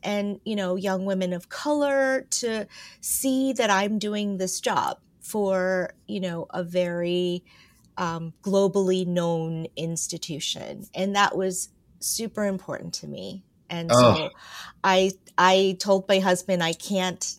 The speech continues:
Speaker 1: not write this book." Even my daughter, Dara, was like, "You can't not do this." And
Speaker 2: Oh my
Speaker 1: so
Speaker 2: gosh.
Speaker 1: here we are.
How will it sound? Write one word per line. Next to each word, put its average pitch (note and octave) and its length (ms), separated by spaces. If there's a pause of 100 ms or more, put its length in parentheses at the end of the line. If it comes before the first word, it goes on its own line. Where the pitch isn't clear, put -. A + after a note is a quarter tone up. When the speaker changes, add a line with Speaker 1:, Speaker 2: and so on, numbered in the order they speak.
(160)
Speaker 1:
not F3 420 (100)
write D#3+ 360
this E3 200
book." F#3+ 300
Even A#3+ 400
my G#3+ 160
daughter, F3 400
Dara, D#3+ 320
was D#3 400 (200)
like, C#3 260
"You F#3+ 160
can't F#3 420 (540)
not F3 560 (580)
do E3+ 200
this." - 420 (100)
And D#3+ 400
Speaker 2:
Oh - 20
my F3 60
Speaker 1:
so D#3 320
Speaker 2:
gosh. - 380
Speaker 1:
here F#3+ 280
we F3 180
are. B2+ 280